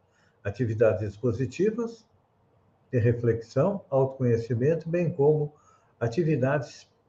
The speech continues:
com dinâmicas que farão parte dos encontros que acontecem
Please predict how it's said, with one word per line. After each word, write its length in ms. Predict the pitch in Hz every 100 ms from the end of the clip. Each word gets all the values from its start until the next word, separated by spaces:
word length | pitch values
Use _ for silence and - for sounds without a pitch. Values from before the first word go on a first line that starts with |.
| _ _ _ _
com 260 | 131 123 117
dinâmicas 640 | 131 135 139 165 - -
que 80 | -
farão 300 | 180 175 160
parte 300 | 151 147 147
dos 240 | 147 151
encontros 340 | 151 - 139 -
que 100 | 165
acontecem 720 | 156 147 - 127 123 131